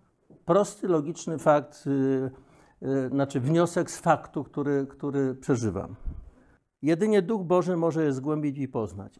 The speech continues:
Jest ono miejscem decyzji w głębi naszych wewnętrznych dążeń”. Mimo tego, że serce jest nieprzeniknione dla mojego rozumu, to w sercu dokonują się,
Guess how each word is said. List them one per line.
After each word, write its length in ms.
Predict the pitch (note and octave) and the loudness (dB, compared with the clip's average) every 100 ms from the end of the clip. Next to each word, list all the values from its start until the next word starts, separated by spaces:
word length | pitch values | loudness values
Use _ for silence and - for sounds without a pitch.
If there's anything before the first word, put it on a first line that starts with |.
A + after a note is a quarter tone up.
| - | -6
Jest 380 | C3 F#3 A#3 - | 2 4 2 0
ono 260 | F3+ F3 E3 | 2 2 2
miejscem 680 | D#3 E3 D3+ - F#3 F3 | 2 2 2 -2 -4 -2
decyzji 560 | D#3 D3 - E3 D3+ E3+ | 0 -2 0 0 0 -4
w 80 | C#3+ | -4
głębi 460 | B2+ F3+ G3+ F#3 | 0 2 0 -2
naszych 400 | E3 D#3+ D3+ D#3 | -2 -2 -4 -4
wewnętrznych 680 | C3+ C3+ D3 D3+ - D3+ C3+ | -2 0 0 -2 -4 -6 -2
dążeń”. 600 | B2 C3+ A2+ F2 F#2 G#2+ - _ C#3+ | 2 2 0 -6 -12 -14 -20 _ -8
Mimo 240 | D3+ C#3+ | -4 -4
tego, 340 | D3+ F3+ D3 | -4 -2 -2
że 280 | A2+ A#2+ A#2 | -2 -4 -6
serce 460 | - D3+ C#3 - C#3 | -6 -8 -8 -8 -6
jest 360 | C3 B2 - _ - _ | -6 -8 -14 _ -20 _
nieprzeniknione 920 | B2+ C3 - D3 C3 C3 - D#3 C3+ A2 | -8 -8 -8 -6 -6 -8 -10 -6 -6 -6
dla 120 | A2 | -8
mojego 300 | A#2 A2+ A#2 | -6 0 0
rozumu, 540 | G#2+ G#2 G#2+ G#2+ F3+ - - - _ _ - | 0 -2 -2 -2 -4 -6 -20 -20 _ _ 0
to 280 | B2 - B2+ C3+ - - - | 0 0 -8 -14 -16 -20 -14
w 60 | |
sercu 520 | - E3+ E3 E3 - E3+ | 0 4 6 4 -2 0
dokonują 580 | D#3 D#3 C#3 C#3+ D3+ | 0 4 4 6 4
się, 420 | C3 - C#3+ C#3 | 0 2 4 4